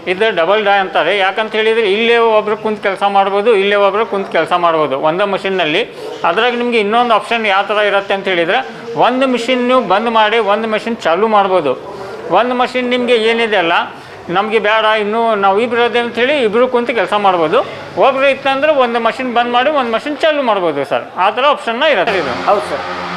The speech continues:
Speaker 1: ಸೇಮ್ ಇರುತ್ತೆ?
Speaker 2: ಸೇಮ್ ಇರುತ್ತೆ.
Speaker 1: ಓಕೆ, ಓಕೆ ಸರ್. ಸರ್, ಯಾಕಂದ್ರೆ ಈಗ ಮಷಿನ್ ಬಗ್ಗೆ ಅಂತ ನೀವು ಎಲ್ಲ ಮಾಹಿತಿ ಕೊಟ್ಟಿದ್ದೀರಾ. ಈಗ ನೀವು ಈಗ ಮ-,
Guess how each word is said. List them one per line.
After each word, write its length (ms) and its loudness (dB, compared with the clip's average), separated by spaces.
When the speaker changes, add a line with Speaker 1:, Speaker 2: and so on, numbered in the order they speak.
Speaker 1:
ಸೇಮ್ 200 2
ಇರುತ್ತೆ? 320 0
Speaker 2:
ಸೇಮ್ 180 0
ಇರುತ್ತೆ. 240 0
Speaker 1:
ಓಕೆ, 320 2
ಓಕೆ 320 0
ಸರ್. 180 -4
ಸರ್, 160 0
ಯಾಕಂದ್ರೆ 540 0
ಈಗ 100 -2
ಮಷಿನ್ 360 -2
ಬಗ್ಗೆ 200 -2
ಅಂತ 220 0
ನೀವು 340 0
ಎಲ್ಲ 120 2
ಮಾಹಿತಿ 320 0
ಕೊಟ್ಟಿದ್ದೀರಾ. 580 0
ಈಗ 180 0
ನೀವು 460 4
ಈಗ 120 0
ಮ-, 180 -2